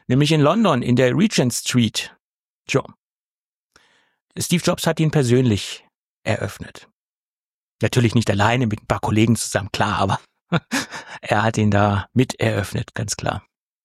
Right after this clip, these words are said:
Ist, glaub ich, heute immer noch an der gleichen Stelle. Wahrscheinlich hat London auch ein paar mehr.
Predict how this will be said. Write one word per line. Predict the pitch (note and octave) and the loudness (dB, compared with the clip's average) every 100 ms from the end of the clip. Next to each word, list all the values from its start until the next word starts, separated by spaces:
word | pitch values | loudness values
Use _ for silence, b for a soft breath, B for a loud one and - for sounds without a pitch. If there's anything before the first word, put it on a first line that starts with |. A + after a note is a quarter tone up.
| _ _ _ _ _ _ _ _ _ _ _ _ _ - | _ _ _ _ _ _ _ _ _ _ _ _ _ -10
Ist, | C#3+ | -6
glaub | - C3+ | -2 0
ich, | D3 | 2
heute | C#3+ - | 0 2
immer | C#3+ | 0
noch | - | 0
an | A2+ | -4
der | G#2+ | -4
gleichen | A2 A2 - | -4 -6 -8
Stelle. | - G#2+ F#2 _ _ _ _ _ _ _ _ _ | -6 -6 -6 _ _ _ _ _ _ _ _ _
Wahrscheinlich | - A#2+ A#2 C3+ B2 | -2 0 2 2 0
hat | A#2+ - | -2 0
London | B2 C3 - | 2 2 0
auch | A2 | -2
ein | |
paar | G#2+ A2 | 0 2
mehr. | G#2+ B2 A2 - | 4 4 2 -4